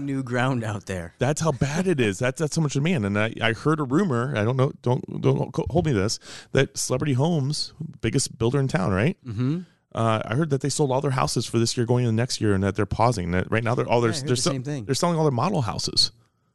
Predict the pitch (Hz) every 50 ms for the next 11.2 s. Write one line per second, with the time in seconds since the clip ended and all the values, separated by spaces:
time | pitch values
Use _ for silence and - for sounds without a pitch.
0 | _ _ _ _ _ - 101 95 90 87 85 - - 117 123 - 156 - 123 117
1 | 101 90 - - - - - 175 190 196 202 170 151 - 190 185 160 165 123 139
2 | 143 139 127 - 156 151 147 139 123 139 170 165 - - 175 185 165 151 127 127
3 | 120 110 98 104 113 156 196 165 107 78 71 82 - - _ _ _ _ _ _
4 | _ _ _ _ _ _ _ - - - - - - - - - 135 139 - -
5 | 110 104 92 87 95 123 147 - - 82 69 - 76 - 120 117 104 95 92 117
6 | - 127 123 120 139 151 - - 190 180 139 107 101 92 87 - 131 185 190 143
7 | 90 85 95 - _ _ _ - - - - - 127 139 185 196 208 180 156 156
8 | 196 226 226 165 107 87 82 - - - - 85 71 - - 50 - - - _
9 | _ _ - - - - 131 143 143 - 127 143 156 - _ _ _ - 139 160
10 | 151 - - 175 170 165 - - 147 151 135 - - - - - 143 160 196 208
11 | 196 165 143 139